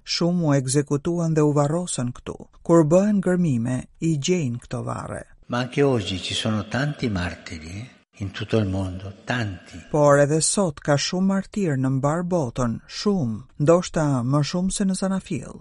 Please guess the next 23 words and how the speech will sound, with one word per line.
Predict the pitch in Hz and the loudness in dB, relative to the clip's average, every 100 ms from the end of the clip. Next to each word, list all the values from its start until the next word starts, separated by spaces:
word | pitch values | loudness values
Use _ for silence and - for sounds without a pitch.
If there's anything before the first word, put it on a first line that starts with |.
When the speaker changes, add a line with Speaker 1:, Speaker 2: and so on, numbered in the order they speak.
| - - | -20 -2
Speaker 1:
Ka | 180 | 0
shumë | 170 214 202 | 0 -2 -2
të | 202 | 0
persekutuar | 190 180 - - 170 - 180 131 131 | -2 -2 -4 -4 -4 0 0 0 -2
për | 139 135 | -2 -4
fen. | - - - - - - | -6 -8 -10 -16 -18 -10
Sot | - 175 165 165 | -2 2 2 0
vjoj | 139 135 147 | 0 0 0
Papa, | 151 131 120 131 131 - _ | 0 -2 -2 -2 -4 -6 _
më | 160 180 | 2 4
lejoni | 185 196 214 208 | 4 2 2 2
të | 196 175 | 0 -4
përshëndes | 170 175 165 175 - | -4 -2 -2 -4 -2
në | 160 | -2
mënyrë | 160 190 190 | 0 -2 -2
të | 165 | -2
veçantë | 156 - 160 156 156 - | -4 -4 -4 -2 -4 0
një | 151 | 2
martir | 151 143 - 196 202 | 2 2 -2 -4 -4
të | - 180 | -4 -4
gjallë, | 170 143 - 80 - - _ | -2 -2 -4 -10 -16 -20 _
kardinalin | 160 147 147 139 156 180 | 2 4 2 2 0 -2
Simoni. | 175 - 180 147 90 107 - | -2 -4 -2 -2 -4 -10 -12